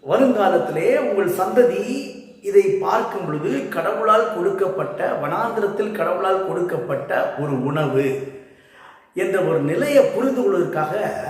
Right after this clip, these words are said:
மோசே அதை ஒரு பாத்திரத்துல போட்டு ஆரோன்கிட்ட கொடுத்து அதை சேர்த்து வைக்க சொல்றாரு. அது கெட்டு போகவே இல்லை. பாருங்களேன்,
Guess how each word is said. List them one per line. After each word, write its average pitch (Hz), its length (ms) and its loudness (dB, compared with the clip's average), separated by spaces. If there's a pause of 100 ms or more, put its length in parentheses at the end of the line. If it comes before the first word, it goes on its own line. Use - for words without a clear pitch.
(180)
மோசே 214 380 0
அதை 180 120 2
ஒரு 160 160 2 (100)
பாத்திரத்துல 165 560 -4
போட்டு 170 260 -4
ஆரோன்கிட்ட 156 560 -2
கொடுத்து - 640 -6
அதை 131 180 -10
சேர்த்து 143 240 -8
வைக்க - 160 -10
சொல்றாரு. - 380 -18 (1400)
அது 143 160 -12
கெட்டு 156 220 -8
போகவே 170 260 -2
இல்லை. 139 120 0
பாருங்களேன், - 440 -12